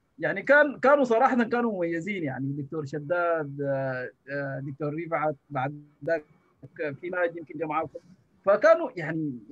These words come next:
كانوا مميزين. بعد ذاك عرفت انه والله يا اخي ديل جاي من هاي الطاقه الذريه السودانيه، بالله الطاقة السو-، السودان فيه طاقه ذريه وكده. ومشيت بعد ذاك السودان، زرتهم في مكاتبهم، او نفس ال-،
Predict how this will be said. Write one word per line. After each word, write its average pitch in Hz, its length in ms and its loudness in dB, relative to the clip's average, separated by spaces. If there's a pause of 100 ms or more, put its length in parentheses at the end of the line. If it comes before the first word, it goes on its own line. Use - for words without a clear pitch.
كانوا 330 220 6
مميزين. 220 640 4
بعد 147 260 -2
ذاك 269 260 4
عرفت 214 720 2 (400)
انه 240 180 -2
والله 247 360 2
يا 247 80 4
اخي 220 120 0
ديل 247 280 4
جاي 196 180 4
من 214 220 -4
هاي 156 60 2
الطاقه 190 300 -2
الذريه 156 300 -2
السودانيه، 151 420 -2
بالله 226 240 2
الطاقة 262 340 0
السو-، 156 320 -8
السودان 202 480 0
فيه 208 260 -6
طاقه 196 220 2
ذريه 160 400 -4
وكده. 185 340 -6 (340)
ومشيت 190 460 2
بعد 220 280 4
ذاك 240 120 4
السودان، 208 420 2
زرتهم 190 340 -4
في 160 100 -6
مكاتبهم، 156 680 -6
او 208 200 2
نفس 285 260 0
ال-، 175 200 -2